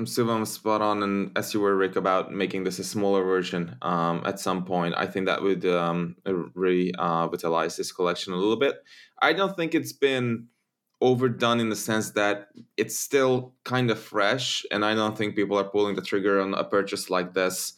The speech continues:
uh, quite so quickly. So I think, you know, customers have to be given some time, you know, at least a couple of years for them to decide which one they want and try it on and so on and so forth.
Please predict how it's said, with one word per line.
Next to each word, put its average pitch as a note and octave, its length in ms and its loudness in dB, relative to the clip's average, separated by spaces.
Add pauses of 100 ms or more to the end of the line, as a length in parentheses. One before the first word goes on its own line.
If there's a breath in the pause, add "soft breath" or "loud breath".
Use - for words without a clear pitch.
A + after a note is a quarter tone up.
(460 loud breath)
uh, F#2 280 0
quite G#2 300 0
so A2+ 160 0
quickly. B2+ 360 2
So C3 160 -2
I F2+ 80 2
think, F#2 300 -4
you G2+ 80 2
know, F#2+ 140 2
customers F#2 480 -6
have F2+ 160 -4
to F#2 80 -6
be E2+ 120 -4
given F2 280 -4
some F2+ 240 -6
time, F2+ 320 -2
you F#2+ 100 0
know, C#2+ 120 -4
at D2+ 120 -8
least F2+ 200 -2
a F2+ 40 -8
couple G2 280 0
of F2+ 100 2
years G#2 320 2
for F#2 100 -6
them F2+ 140 -2
to F2+ 80 -12
decide E2+ 400 -2
which F#2+ 180 -8
one F2+ 120 -4
they E2+ 100 2
want G2+ 340 0
and F2 100 -6
try D#2+ 200 -2
it E2+ 100 0
on F#2+ 220 0
and F2+ 100 -4
so F#2 80 -10
on F2+ 80 -4
and E2 100 -8
so G2 200 0
forth. G#2+ 240 -4